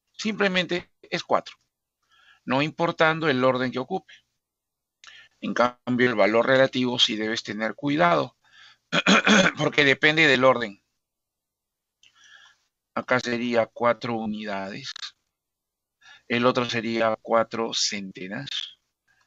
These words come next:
y el otro sería unidad, decena, centena, millar, decena de millar, cuatro decenas de millar. Entonces, ahí se,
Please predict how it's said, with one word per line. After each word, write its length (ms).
y 140
el 200
otro 300
sería 640
unidad, 300
decena, 280
centena, 380
millar, 260
decena 240
de 60
millar, 260
cuatro 540
decenas 640
de 100
millar. 420
Entonces, 400
ahí 260
se, 420